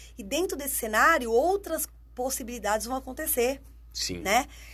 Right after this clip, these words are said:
Speaker 1: Então, eu, o que eu sinto é que existe muito essa inércia e essa mania de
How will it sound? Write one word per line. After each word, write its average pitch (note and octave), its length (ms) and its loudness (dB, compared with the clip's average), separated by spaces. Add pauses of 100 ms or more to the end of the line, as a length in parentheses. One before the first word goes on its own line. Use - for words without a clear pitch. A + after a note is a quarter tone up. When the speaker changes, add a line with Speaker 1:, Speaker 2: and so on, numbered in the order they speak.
(140)
Speaker 1:
Então, C#4 280 2
eu, C4 160 4
o B3+ 140 -8
que - 100 -4
eu C#4 60 0
sinto D4+ 240 -6
é E4 40 -8
que - 120 -16
existe - 300 -8
muito D4+ 340 0
essa D4+ 220 0
inércia B3 500 0 (260)
e A3+ 80 -2
essa A#3+ 400 0 (440)
mania B3+ 640 2 (160)
de B3+ 100 -10